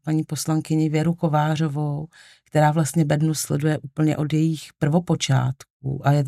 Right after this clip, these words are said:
právě třeba jednou z těch političek, které se účastnily naší oslavy a já jsem za to hodně vděčná, že nám zůstává věrná a že vlastně, mm, vidí ten vývoj a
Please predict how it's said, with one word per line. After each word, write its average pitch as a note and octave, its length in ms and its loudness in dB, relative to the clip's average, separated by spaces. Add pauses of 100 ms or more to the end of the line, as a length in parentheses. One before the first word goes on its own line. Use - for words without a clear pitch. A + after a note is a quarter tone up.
právě C#3 320 0
třeba C#3+ 280 -4
jednou D3 280 0
z - 100 -6
těch - 180 -6
političek, D3 680 -2 (560)
které C#3+ 300 2
se D#3+ 140 -2
účastnily D3+ 560 0
naší C#3 340 -2
oslavy C#3 720 0
a C#3+ 260 0 (340)
já C#3+ 120 0
jsem D3 440 -2
za C#3+ 140 -4
to D3+ 120 0
hodně D3 300 2
vděčná, C#3 720 -2 (520)
že C#3 160 0
nám C#3 380 4
zůstává D3 600 0
věrná C3+ 560 0
a C#3+ 160 -8
že C#3 140 -6
vlastně, C#3 720 -2 (240)
mm, E2+ 760 -4 (460)
vidí D3+ 260 0
ten D#3 180 2
vývoj C#3+ 720 0 (640)
a C3+ 680 2